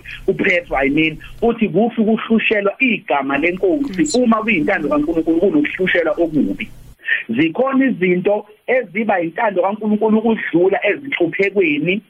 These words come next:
Speaker 1: njengamaKristu, ngoba uNkulunkulu kunenkazimulo asuke eyikhande isebenza kithi.
Speaker 2: Mm.
Speaker 1: Kusuke kubalulekile ukuthi sidlule kuloko buhlungu ngenxa yokuthi kunento asu-, esuke efuna ukuyakha kithi. However, angifuni ukuthi umlaleli ekhaya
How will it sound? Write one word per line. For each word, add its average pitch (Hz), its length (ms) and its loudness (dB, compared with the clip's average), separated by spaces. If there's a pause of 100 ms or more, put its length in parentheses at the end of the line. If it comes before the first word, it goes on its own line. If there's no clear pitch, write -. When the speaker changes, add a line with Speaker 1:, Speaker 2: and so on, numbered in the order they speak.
(680)
Speaker 1:
njengamaKristu, 180 1300 -2 (260)
ngoba 175 220 2
uNkulunkulu 214 640 2
kunenkazimulo 190 760 2
asuke 202 220 -8
eyikhande 185 540 0
isebenza 165 680 0
kithi. 147 360 0
Speaker 2:
Mm. 185 380 -2
Speaker 1:
Kusuke 208 320 2
kubalulekile 202 560 0
ukuthi 208 380 -2
sidlule 151 520 2
kuloko 185 320 2
buhlungu 147 560 2 (260)
ngenxa 190 300 0
yokuthi 196 300 0
kunento 165 380 0
asu-, 180 220 -2 (160)
esuke 190 320 0
efuna 190 300 0
ukuyakha 180 600 2
kithi. 165 300 -4
However, 226 680 0 (640)
angifuni 180 520 0
ukuthi 262 260 2
umlaleli 233 560 4
ekhaya 170 540 0